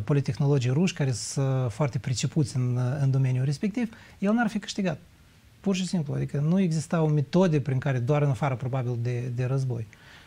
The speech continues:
El pur și simplu trebuia să se dea la o parte și cred că asta ar fi fost soluția pentru Partidul Socialist. Dar vede-, dar, dar vedeți,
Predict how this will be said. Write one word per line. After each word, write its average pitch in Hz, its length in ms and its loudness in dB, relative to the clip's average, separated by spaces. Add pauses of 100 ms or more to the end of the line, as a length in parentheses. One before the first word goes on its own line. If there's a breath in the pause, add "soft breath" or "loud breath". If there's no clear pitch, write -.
(180 loud breath)
El 254 220 2
pur 277 160 -4
și 247 100 -4
simplu 269 260 -2
trebuia 269 480 -4
să - 260 -10
se 220 120 -6
dea 233 200 -2
la 226 40 -4
o 214 160 -4
parte 220 380 -6
și - 220 -6
cred 160 320 -6
că - 100 -6
asta 214 220 -2
ar 117 80 -2
fi 117 100 -4
fost 123 220 -2
soluția 151 360 0
pentru 139 240 -2
Partidul 135 320 -2
Socialist. 143 460 0
Dar 135 100 0
vede-, 196 260 0
dar, 175 380 0
dar 156 200 0
vedeți, 220 280 -2